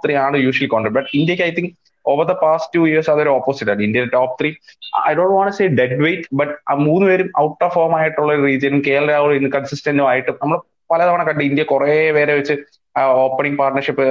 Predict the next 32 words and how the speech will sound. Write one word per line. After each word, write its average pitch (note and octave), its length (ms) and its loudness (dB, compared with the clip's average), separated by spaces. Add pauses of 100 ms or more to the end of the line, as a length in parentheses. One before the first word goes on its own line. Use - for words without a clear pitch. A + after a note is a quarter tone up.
ആ, B2+ 140 4
mold B2 340 0
ചെയ്യാൻ C3+ 120 0
ശ്രമിക്കുന്നുണ്ടായിരുന്നു. B2 760 0
So, D3+ 140 -2 (540)
ആ, A#2+ 160 0
അത്, D#3 120 0 (180)
അത് F3 200 0
നമ്മൾ F#3 180 0
ഒരിക്കലും E3+ 480 0
expect - 360 -6
ചെയ്തില്ല. A#2 300 2
ഓ, A#2 100 2 (120)
ആ, A#2 220 4 (340)
top C3 300 0
three D3+ 140 0
ആയിരിക്കും D3 400 0
most C3+ 440 0
of C#3+ 60 -2
the C#3+ 80 0
runs C#3+ 160 -2
score C3+ 280 0
ചെയ്യുക. B2+ 240 2
But D3+ 260 -2
yes, C3 140 -2 (540)
ആ, C3 60 0 (240)
I B2+ 40 0
think D3+ 200 -2 (160)
Rohit, D3 380 2
ആ, C#3 100 4
വിരാട് C3+ 340 0
കോഹ്ലി E3 400 -2